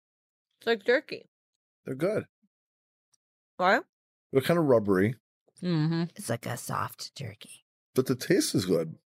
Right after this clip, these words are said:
Speaker 1: Oh my God.
Speaker 3: That is strangely good. Like, I want more.
Speaker 2: It's
Speaker 3: I don't know
Speaker 2: smoky.
Speaker 3: if I like it.
Speaker 2: It's smoky.
Speaker 1: <laughs> Oh my
Speaker 2: Mm.
Speaker 1: God.
Speaker 2: Mm.
Speaker 1: Wow.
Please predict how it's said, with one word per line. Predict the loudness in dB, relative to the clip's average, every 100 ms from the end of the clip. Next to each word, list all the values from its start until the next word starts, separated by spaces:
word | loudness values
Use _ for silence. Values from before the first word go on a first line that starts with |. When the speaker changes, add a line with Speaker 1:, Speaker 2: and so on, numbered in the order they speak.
| _ _ _ -8
Speaker 1:
Oh | -6
my | -6
God. | -6 -8 -2
Speaker 3:
That | 2 2
is | 2
strangely | -2 -2 0 0 -2 -4 -2 0 -2 -4 -8 0
good. | 2 2 -4 _ _ _ _ _ _ _ _ _ _ _ _ -16 -8
Like, | 0
I | 2
want | 4 2 0
more. | -4 -4 -6 -10 _ _ _ _ _ _ _ _ _ _ _ _ _
Speaker 2:
It's | -20 -16 -6
Speaker 3:
I | -2
don't | 0
know | 2 2
Speaker 2:
smoky. |
Speaker 3:
if | 2
I | 0
like | 0 -4
it. | -10 -14 _ _ _ _ -12
Speaker 2:
It's | -12 -6
smoky. | -2 -2 -4 -12
Speaker 1:
<laughs> | _ _ _ _ _ _ _ _ -20 -20 _ _ _ _ -6
Oh | -2
my | 0 0
Speaker 2:
Mm. |
Speaker 1:
God. | 2 2 0 -4 -16 _ _ _ _ _ _ _ -20 -20 _ _ _ _ _ _ -6
Speaker 2:
Mm. | -4 -2
Speaker 1:
Wow. | 0 2 2 0 -4